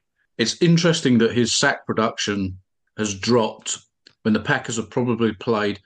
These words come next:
the best three defensive games of the season, pretty much, the last three games of the year. And it makes you wonder whether he's being asked to be more disciplined in the way he's rushing the passer.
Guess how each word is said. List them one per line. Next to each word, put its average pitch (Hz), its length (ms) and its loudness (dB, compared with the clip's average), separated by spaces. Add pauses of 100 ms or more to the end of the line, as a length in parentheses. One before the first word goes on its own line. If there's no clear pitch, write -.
(460)
the 110 100 0
best 117 460 -2
three 123 260 0
defensive 110 720 -4
games 107 420 0
of 95 60 -12
the 104 60 -10
season, 101 440 -4
pretty 107 240 -4
much, 104 340 -4
the 104 60 -8
last 107 380 -2
three 107 320 -4
games 104 480 -4 (100)
of 98 100 -12
the 104 80 -6
year. 104 380 0 (300)
And 127 100 0
it 131 100 -8
makes 156 240 -2
you 143 100 -2
wonder 131 280 2
whether 117 260 0
he's 113 220 -2
being 117 280 2
asked 120 440 -2 (280)
to 117 80 -6
be 113 140 -2
more 110 200 0
disciplined 127 600 -4
in 113 120 -2
the 110 100 -2
way 110 220 -2
he's 107 280 -8 (140)
rushing 120 420 -4
the 113 60 -2
passer. 113 640 -4